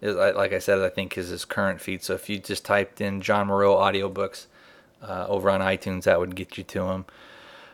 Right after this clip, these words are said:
Uh, let's see, what other ones? Um, always Scott Sigler is a good one if you enjoy fiction. He is probably,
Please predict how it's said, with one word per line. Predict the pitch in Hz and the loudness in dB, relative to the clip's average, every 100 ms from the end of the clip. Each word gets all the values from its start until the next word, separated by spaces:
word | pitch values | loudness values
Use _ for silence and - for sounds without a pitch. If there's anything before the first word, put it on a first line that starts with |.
| _ | _
Uh, | 110 113 117 117 117 | -4 -2 0 0 0
let's | 123 139 | 0 -2
see, | - - 113 107 101 98 | -10 -6 -2 -2 -2 -2
what | 98 110 117 | 0 0 0
other | 107 104 101 | -2 0 0
ones? | 98 98 98 98 95 - - - - | -2 -4 -6 -8 -10 -14 -18 -20 -18
Um, | - 104 101 101 101 107 107 104 104 104 - _ _ _ _ - - - - | -12 -10 -8 -8 -10 -10 -12 -12 -12 -14 -18 _ _ _ _ -20 -20 -20 0
always | 113 127 131 | 10 12 12
Scott | 127 - 135 | 8 6 6
Sigler | 113 - 135 127 127 | 4 -2 2 6 6
is | 123 | 6
a | 120 | 2
good | 113 123 | 2 2
one | 123 | 2
if | 120 - | 0 -2
you | 120 | 0
enjoy | 117 110 117 113 | 0 6 6 6
fiction. | - 117 - - 117 | 6 2 4 0 0
He | 101 120 120 | -2 2 4
is | 110 | 4
probably, | - 117 117 107 110 110 107 | 2 6 6 6 2 2 0